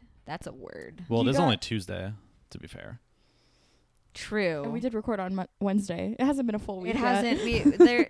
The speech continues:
Speaker 1: It's, it's, it's, it's just been a few days.
Speaker 3: Yeah.
Speaker 1: Yeah, I've eaten a lot of choc-, I mean, if you want me to get, okay, I'll get down to the nitty gritty. Okay, yesterday,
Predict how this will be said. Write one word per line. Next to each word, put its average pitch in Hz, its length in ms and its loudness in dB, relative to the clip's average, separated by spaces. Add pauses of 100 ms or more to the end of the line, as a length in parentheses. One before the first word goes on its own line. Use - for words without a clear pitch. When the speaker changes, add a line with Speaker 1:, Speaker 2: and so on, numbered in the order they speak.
Speaker 1:
It's, 233 300 -6
it's, - 460 -8
it's, - 480 -12
it's - 240 -14
just 208 260 -12
been 170 140 -6
a 160 40 -8
few 156 220 -12
days. 139 480 -14
Speaker 3:
Yeah. 208 260 6 (320)
Speaker 1:
Yeah, 160 320 -6
I've 190 160 -6
eaten 233 160 -6
a 196 100 -8
lot 180 200 -2
of 165 100 -6
choc-, 156 280 -8 (320)
I 220 140 -2
mean, 226 300 -4 (320)
if 240 140 -4
you 269 140 -2
want 294 200 2
me 415 100 -6
to 339 60 -4
get, 240 160 -6
okay, 233 400 -2
I'll 208 220 2 (120)
get - 180 -4
down 202 220 2
to 208 40 2
the 202 100 0
nitty 180 280 0
gritty. 175 400 0
Okay, 185 500 -2
yesterday, 170 960 -4